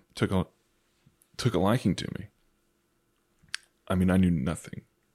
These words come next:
I don't think I, I think I might have answered one question that he asked me about theater and, um, movies and actors. Like, I, I think I knew, in plays, I, I think I knew one answer,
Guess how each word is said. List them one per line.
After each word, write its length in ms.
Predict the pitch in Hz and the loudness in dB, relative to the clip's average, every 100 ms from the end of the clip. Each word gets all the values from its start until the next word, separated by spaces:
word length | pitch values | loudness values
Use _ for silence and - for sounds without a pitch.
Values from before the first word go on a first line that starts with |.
| _ | _
I 100 | 90 | 2
don't 100 | 98 | 2
think 280 | 98 85 85 | 2 0 0
I, 60 | 92 | 0
I 20 | |
think 160 | 95 101 | 0 2
I 80 | 90 | 4
might 220 | 87 87 | 4 2
have 80 | 80 | 2
answered 340 | 82 - 78 | 0 -2 -4
one 340 | 78 87 87 85 | -2 2 2 2
question 440 | - 82 - 73 | 0 0 0 -2
that 100 | 69 | -4
he 140 | 87 | -2
asked 300 | 78 73 - | 0 0 -2
me 80 | 76 | -2
about 340 | 65 69 71 - - - - _ | 0 0 -2 -6 -20 -20 -20 _
theater 640 | - 101 85 73 65 - | 6 8 8 6 4 0
and, 380 | 78 78 80 76 - _ - - _ _ - | -2 0 0 -2 -6 _ -20 -20 _ _ -2
um, 540 | 82 80 76 73 64 - _ _ | 2 2 2 0 -4 -10 _ _
movies 500 | 90 90 78 73 67 | 4 4 4 2 0
and 160 | 71 - | -2 0
actors. 540 | 87 82 - 71 57 | 0 0 -2 -2 -2
Like, 100 | 73 | -2
I, 60 | 78 | -2
I 160 | 82 - | -4 -2
think 140 | 90 | 0
I 180 | 85 80 - | 2 0 0
knew, 260 | 87 82 | 0 0
in 160 | - 82 | 0 -2
plays, 500 | - - 90 80 82 | -2 2 4 4 2
I, 140 | 80 71 | 0 -2
I 80 | 85 | -2
think 160 | 87 | -2
I 60 | 82 | 0
knew 160 | 82 80 | 0 0
one 320 | 82 87 87 | 0 2 2
answer, 580 | 57 82 80 - - | 0 -2 -2 -4 -4